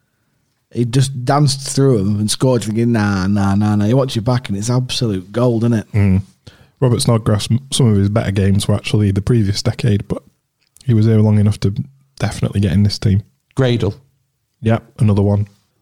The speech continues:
Speaker 2: Like having two men in the team for me. Covered,
Speaker 1: Pab-
Speaker 2: could cover two positions quite comfortably.
Speaker 1: Pablo Hernandez.
Speaker 2: <laughs> Yeah, another tick for me.
Speaker 3: We're gonna need some. Okay, well, let's get Calvin Phillips in there.
Speaker 1: Well,
Speaker 3: That's
Speaker 1: no,
Speaker 3: what we're gonna
Speaker 1: let's, we need to start with positions here, 'cause
Speaker 3: Well, we need someone to counteract them lot.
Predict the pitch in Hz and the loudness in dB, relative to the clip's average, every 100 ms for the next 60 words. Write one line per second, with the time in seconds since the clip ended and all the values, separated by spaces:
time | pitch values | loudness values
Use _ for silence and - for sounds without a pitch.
0 | - 120 120 113 113 - 120 107 101 101 | -2 0 2 2 2 2 2 4 2 2
1 | 98 - 95 98 90 98 104 _ _ _ | 2 2 0 0 0 0 -2 _ _ _
2 | - 143 117 139 135 135 117 110 117 110 | -2 0 0 0 0 2 0 2 0 2
3 | 110 110 107 104 110 95 101 101 101 104 | 0 2 0 0 -2 0 0 0 0 0
4 | - _ _ _ - 127 123 123 123 120 | -2 _ _ _ -2 0 2 4 2 2
5 | 117 - _ _ _ - - - - 131 | 0 -4 _ _ _ -18 -16 -16 -2 0
6 | 135 - - _ _ 143 110 113 131 131 | 0 -8 -18 _ _ -2 -2 0 -2 2
7 | 120 135 123 - - 113 127 120 113 110 | 4 4 2 0 -4 -2 0 2 2 0
8 | - 110 107 - _ _ _ 131 135 160 | 0 -2 -2 -4 _ _ _ -2 0 -2
9 | 131 139 151 185 156 147 147 143 139 139 | 0 0 0 -2 0 0 2 2 0 0
10 | 107 113 104 107 101 - _ 147 156 151 | 0 0 0 0 -4 -10 _ -4 -2 0
11 | 160 156 127 127 156 135 143 131 - 160 | 0 0 0 0 0 0 -2 -4 -2 -2
12 | 170 165 156 170 156 123 131 135 147 156 | 0 0 -2 -2 -2 -2 -4 -2 -2 -2
13 | 127 120 131 110 - 110 - 202 185 190 | -4 -2 -2 -4 -8 -10 -2 0 2 0
14 | 165 180 160 135 151 139 156 131 139 135 | 0 0 0 -2 -4 -2 0 2 0 0
15 | 131 135 98 123 | 0 2 0 -2